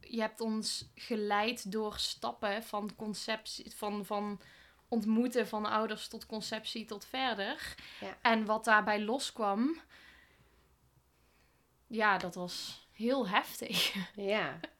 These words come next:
Speaker 2: ja.
Speaker 1: Dat ik dacht, "Zo, zit er
Speaker 2: Ja.
Speaker 1: ook nog iets?"
Speaker 2: Ja, en dat is,
Speaker 1: Ja.
Speaker 2: dat is echt je lichaam die gewoon,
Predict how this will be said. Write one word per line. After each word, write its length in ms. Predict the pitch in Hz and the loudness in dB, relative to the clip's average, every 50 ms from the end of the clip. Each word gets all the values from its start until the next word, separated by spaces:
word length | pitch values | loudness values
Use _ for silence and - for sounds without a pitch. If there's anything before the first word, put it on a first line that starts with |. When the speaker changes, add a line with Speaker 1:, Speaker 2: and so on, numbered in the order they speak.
| _ _ | _ _
Speaker 2:
ja. 260 | - 202 208 190 156 127 107 - - - - - | 2 2 4 4 4 2 0 -2 -4 -6 -8 -8
Speaker 1:
Dat 140 | - 226 226 | -8 -6 -6
ik 100 | 220 185 | -4 -2
dacht, 260 | 247 220 - - - | -2 -2 -2 -2 -4
"Zo, 680 | - - - - - 359 370 330 311 302 285 262 226 - - - - - - _ _ _ _ _ _ | -2 -2 -2 0 0 0 0 2 0 2 2 0 -2 -4 -8 -18 -20 -20 -20 _ _ _ _ _ _
zit 200 | - - - 214 | -20 -16 -12 -10
er 60 | 269 | -6
Speaker 2:
Ja. 60 | 269 294 | -6 -4
Speaker 1:
ook 100 | 302 285 | -4 -2
nog 140 | 311 277 | -2 -2
iets?" 400 | 262 247 214 202 - - - - - - - - - - - - | -2 -2 -2 -4 -6 -10 -12 -12 -14 -12 -10 -10 -10 -10 -12 -6
Speaker 2:
Ja, 360 | - 208 220 240 240 214 180 - | 0 2 6 8 8 8 8 8
en 120 | 175 185 | 6 6
dat 220 | 185 196 233 240 240 | 8 8 8 8 6
is, 120 | 233 226 | 0 0
Speaker 1:
Ja. 120 | 330 - 214 | 0 4 4
Speaker 2:
dat 160 | 208 226 247 | 4 4 4
is 140 | 226 214 - | 2 0 2
echt 220 | - 208 208 - | 0 0 0 2
je 120 | - 202 | 0 2
lichaam 540 | 196 202 226 247 - - 208 185 180 185 185 | 4 4 2 0 0 -2 -2 0 0 0 0
die 200 | 180 190 190 180 | 0 -2 -4 -2
gewoon, 500 | 170 185 180 180 180 180 180 185 180 175 | -2 0 2 2 2 2 2 -2 -4 -6